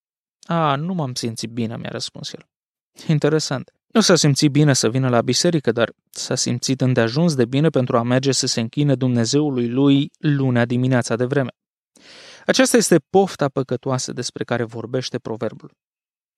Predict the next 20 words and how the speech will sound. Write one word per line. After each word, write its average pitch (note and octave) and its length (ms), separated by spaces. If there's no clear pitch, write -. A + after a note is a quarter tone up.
Un E3 180
Dumnezeu C#3+ 440
fals, D3 640
un E3 280
vultur G3+ 540
care C3+ 220
poate D3 360
să-și - 280
ia C#3 60
zborul B2 480
în C#3+ 200
orice C3 320
moment. A#2 440
Mai A3+ 140
departe, F3 480
"Nu F#3+ 280
mânca B3+ 360
pâinea E3 420
celui D3+ 320
pismaș D3 600